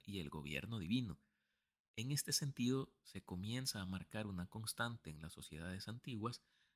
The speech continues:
atribuyendo sentido mitológico a los fenómenos de la naturaleza, con el fin de es-, explicar el porqué de estos. Los sumerios también desarrollaron leyes y un sistema de justicia.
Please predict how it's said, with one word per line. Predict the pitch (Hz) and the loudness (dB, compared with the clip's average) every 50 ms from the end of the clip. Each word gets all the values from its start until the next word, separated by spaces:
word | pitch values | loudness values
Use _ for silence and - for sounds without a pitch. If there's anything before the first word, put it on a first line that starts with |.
| _ _ - | _ _ -8
atribuyendo | - - - 110 120 123 123 123 120 117 113 113 113 120 131 135 131 - - | -8 -4 0 0 2 4 6 6 6 6 4 2 2 2 2 2 2 2 2
sentido | - - 101 98 95 - - 95 104 110 113 | 0 2 2 0 -2 -2 2 2 4 4 2
mitológico | 113 117 113 - 131 127 123 123 - - 113 - - 135 131 - _ _ _ _ _ _ - | 0 -4 -4 -2 0 2 2 2 0 -2 -6 -6 -4 -6 -6 -6 _ _ _ _ _ _ 0
a | 92 | 0
los | 90 90 98 98 - | 2 2 2 0 -2
fenómenos | - - 85 90 90 113 127 143 143 123 107 95 92 | -2 0 2 2 2 2 2 2 0 0 -2 -4 -4
de | - 85 | -4 -4
la | 87 85 | -4 -6
naturaleza, | 82 78 - - - - 78 104 139 156 - - - - _ _ _ _ _ _ _ _ _ | -8 -10 -12 -8 -4 -2 -2 0 0 0 0 -2 -4 -10 _ _ _ _ _ _ _ _ _
con | - 147 143 147 | 0 0 2 2
el | 147 143 - | 2 2 2
fin | - 131 131 135 135 | 2 0 0 0 0
de | 139 135 | -2 -2
es-, | 131 - - _ _ _ - | -2 -2 -4 _ _ _ -10
explicar | - - - - - 123 - - 120 113 - - - - | -10 -8 -8 -10 -8 -6 0 2 4 4 4 2 -2 -6
el | 101 98 | -6 -6
porqué | - - 92 87 87 - - 104 117 131 | -6 -4 -4 -4 -4 -2 0 2 2 4
de | 120 98 76 67 | 4 2 2 0
estos. | - - - - - - - _ _ _ _ _ _ _ _ _ _ _ _ _ _ _ _ - | 0 -2 -6 -8 -10 -20 -20 _ _ _ _ _ _ _ _ _ _ _ _ _ _ _ _ -6
Los | - 110 123 - | -2 0 2 2
sumerios | - 156 151 139 135 127 131 143 139 - - | 4 4 4 6 6 6 4 4 2 0 -2
también | - 107 98 95 98 98 110 | -4 -4 -2 0 0 0 0
desarrollaron | 113 117 - - 110 104 101 95 82 87 98 110 110 107 | 0 0 0 0 0 -2 0 0 0 0 0 0 0 2
leyes | 120 143 143 123 95 - - - _ _ _ _ _ _ _ _ - | 2 2 2 0 -2 -6 -8 -14 _ _ _ _ _ _ _ _ -2
y | 98 92 87 | 0 2 2
un | 85 95 | 2 0
sistema | - 120 113 - - 87 92 98 | 0 0 0 0 0 0 0 0
de | 98 92 87 | 0 -2 -4
justicia. | - - - - 135 135 - - - - | -4 -2 2 4 4 4 4 0 -4 -8